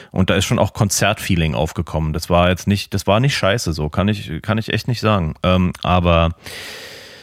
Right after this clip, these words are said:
ja, äh, doch, ich geh da schon auch mit. Der, die, der Schwellwert war schon,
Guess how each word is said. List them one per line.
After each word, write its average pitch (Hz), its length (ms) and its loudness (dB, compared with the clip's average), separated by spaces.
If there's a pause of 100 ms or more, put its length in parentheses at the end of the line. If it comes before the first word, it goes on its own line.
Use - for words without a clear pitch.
(320)
ja, 110 720 4
äh, 101 80 0
doch, 120 160 2
ich - 180 2
geh 151 100 4
da 151 120 4
schon 127 180 2
auch 82 140 4
mit. 110 320 2
Der, 98 420 2
die, 98 420 2
der 107 140 2
Schwellwert 107 680 2
war 101 140 4
schon, 92 460 2